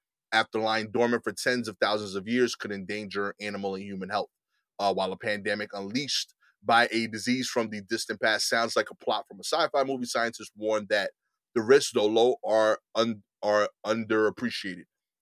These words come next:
Uh, chemical and radioactive waste that dates back to the Cold War, which has been the, which has the potential to harm wildlife and disrupt ecosystems, may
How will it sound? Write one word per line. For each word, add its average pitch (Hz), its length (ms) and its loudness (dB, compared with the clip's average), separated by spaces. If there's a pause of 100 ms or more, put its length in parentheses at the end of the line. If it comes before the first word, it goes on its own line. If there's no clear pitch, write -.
Uh, 98 240 -6
chemical 110 400 -2
and 101 120 -4
radioactive 101 580 -2
waste 101 240 -4
that 95 140 -10
dates 95 220 -8
back 98 240 -4
to 101 80 -8
the 92 120 -10
Cold 131 340 2
War, 95 300 -2 (360)
which - 180 -8
has 101 120 -8
been 101 260 -4
the, 98 320 -8 (220)
which 107 160 -6
has 110 200 4
the 107 60 0
potential 107 420 -6
to 98 80 -2
harm 113 280 -2
wildlife 107 500 0
and 98 140 -8
disrupt 95 340 -4
ecosystems, 98 760 -8
may 110 340 -4